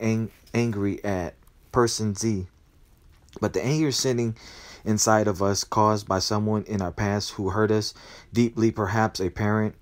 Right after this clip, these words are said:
we, we direct the anger at Z because they remind us of this other person. In other words,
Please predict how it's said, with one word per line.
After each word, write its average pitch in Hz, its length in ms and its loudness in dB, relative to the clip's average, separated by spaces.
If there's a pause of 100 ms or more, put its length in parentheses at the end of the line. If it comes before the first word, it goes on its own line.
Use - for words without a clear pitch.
(520)
we, 120 420 0
we 120 200 2
direct 113 400 4
the 113 120 0
anger 110 340 0
at 92 260 -2
Z 113 220 2
because 101 440 0
they 104 160 6
remind 104 540 0
us 101 360 -2 (140)
of 92 200 -2
this 98 360 0 (1200)
other 101 180 2
person. 95 480 -2 (640)
In 113 140 2
other 117 220 4
words, 104 500 0